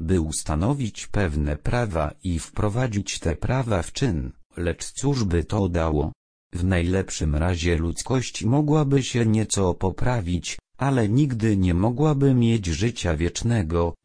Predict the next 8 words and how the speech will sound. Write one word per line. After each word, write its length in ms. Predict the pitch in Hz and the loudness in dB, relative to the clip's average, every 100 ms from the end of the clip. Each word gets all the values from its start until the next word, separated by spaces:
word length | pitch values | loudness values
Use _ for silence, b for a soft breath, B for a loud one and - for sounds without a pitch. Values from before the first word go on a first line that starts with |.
| - | -4
albowiem 680 | 90 87 117 123 120 107 85 | 0 2 2 2 4 4 0
wszyscy 540 | - 156 156 - 131 123 | -2 -2 -2 -2 -4 0
byli 340 | 117 123 90 | 0 0 -2
skazani 720 | - - 78 78 104 131 95 | -2 -2 -2 0 0 2 2
na 240 | 80 80 87 | 0 0 -2
śmierć. 840 | - 127 101 67 58 - - - _ - | 0 2 4 2 -2 -10 -14 -18 _ -12
Śmiercią 640 | - 110 117 82 - 90 | -6 0 0 0 -2 -4
umrzesz. 840 | 82 131 156 90 78 71 73 - | -2 2 2 2 2 0 -2 -4